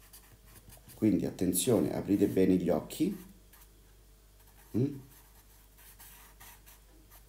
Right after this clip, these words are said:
Osservate bene, mm? Per, per riconoscere le varie forme, se sono dei cerchi, se sono dei rettangoli,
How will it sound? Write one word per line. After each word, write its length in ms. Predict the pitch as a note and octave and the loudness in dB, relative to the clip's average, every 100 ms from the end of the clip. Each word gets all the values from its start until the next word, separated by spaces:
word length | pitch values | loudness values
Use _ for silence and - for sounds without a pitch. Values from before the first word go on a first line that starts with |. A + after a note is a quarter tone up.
| - | -14
Osservate 600 | - - F#2+ F#2 G2 G#2 | -6 -2 0 2 2 2
bene, 540 | F2+ F2+ D#2 A2+ D#3 - - - - - | 2 2 4 4 2 -4 -18 -20 -14 -6
mm? 120 | C3 - - - - - - - | -6 -6 -14 -20 -20 -20 -20 0
Per, 300 | C3 B2+ - | 0 0 0
per 240 | D#3 A#2 | 6 6
riconoscere 1000 | G#2+ C#3+ G3 A2 F2 - G2+ A2+ A#2 - - - | 6 4 6 4 2 0 2 2 0 -8 -20 -6
le 120 | - | 0
varie 240 | B2 F2 F#2+ | 4 4 2
forme, 600 | E2 D#2+ E2 E2+ E2+ - - - - - - - - - - - - | 0 -2 -2 -4 -4 -10 -20 -20 -20 -20 -20 -20 -20 -20 -20 -20 -12
se 180 | - E2+ | -6 -2
sono 440 | - - G2 D#2+ | 0 4 2 2
dei 120 | C#2 | 0
cerchi, 600 | G#2 G#2+ F2+ - - - - | 0 2 2 0 -4 -4 -6
se 180 | - F2 | -6 -2
sono 360 | - G2 D#2+ | 0 2 0
dei 140 | D2+ - | 0 -2
rettangoli, 680 | D#2 - D2 D2 E2 F2 | -4 -6 -4 -4 -4 -6